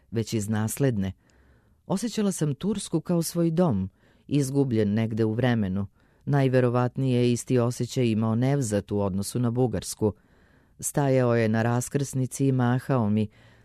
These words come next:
smanjujući se sve više do veličine male figurice, a put ispred mene se razlivao u suzama. U njegovom gestu videla sam daleki prizor našeg detinjstva,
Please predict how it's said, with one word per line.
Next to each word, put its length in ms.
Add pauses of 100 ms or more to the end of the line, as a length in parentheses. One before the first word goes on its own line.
(120)
smanjujući 760
se 160
sve 240
više 380
do 140
veličine 580
male 340
figurice, 720 (400)
a 100
put 260
ispred 380
mene 280
se 160
razlivao 600
u 100
suzama. 600 (640)
U 100
njegovom 500
gestu 400
videla 360
sam 280
daleki 400
prizor 540
našeg 340
detinjstva, 680